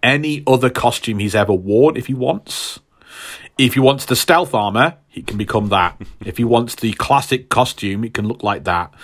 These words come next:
Speaker 1: Um, it has, like, a chameleon, um, a f-, uh, system. Um,
Speaker 2: Hmm.
Speaker 1: it's packed with gadgets and weapons. He's got sonic disruptors. He's got acid webbing. He's got electroshock webbing.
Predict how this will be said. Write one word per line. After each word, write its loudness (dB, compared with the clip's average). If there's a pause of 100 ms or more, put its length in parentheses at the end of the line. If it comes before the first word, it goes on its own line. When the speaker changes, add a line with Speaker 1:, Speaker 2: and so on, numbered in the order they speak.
(400)
Speaker 1:
Um, 0
it -6
has, 0
like, 0
a -2
chameleon, -2
um, -6
a -10
f-, -14
uh, -6 (580)
system. -6 (440)
Um, 2
Speaker 2:
Hmm. -6 (160)
Speaker 1:
it's -2
packed 0
with -6
gadgets 0
and -4
weapons. -2
He's -6
got -4
sonic 0
disruptors. -2
He's -6
got -6
acid -2
webbing. -2
He's -8
got -6
electroshock -4
webbing. -2